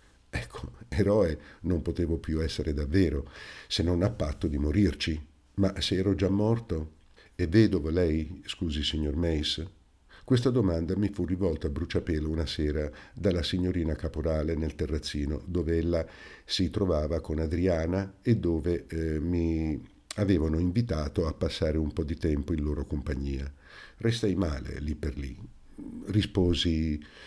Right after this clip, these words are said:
"Io no, perché?" Perché lei col pollice si stropiccia sempre l'anulare,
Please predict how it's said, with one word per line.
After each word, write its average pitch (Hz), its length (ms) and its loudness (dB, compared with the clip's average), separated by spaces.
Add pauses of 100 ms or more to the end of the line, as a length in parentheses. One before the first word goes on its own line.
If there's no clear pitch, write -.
(240)
"Io 165 160 6
no, 78 280 2
perché?" 117 400 -2 (960)
Perché 104 260 2
lei 92 220 4
col 76 200 -2
pollice 76 640 -2
si 92 160 -2
stropiccia - 480 -4
sempre 85 380 0
l'anulare, 82 800 0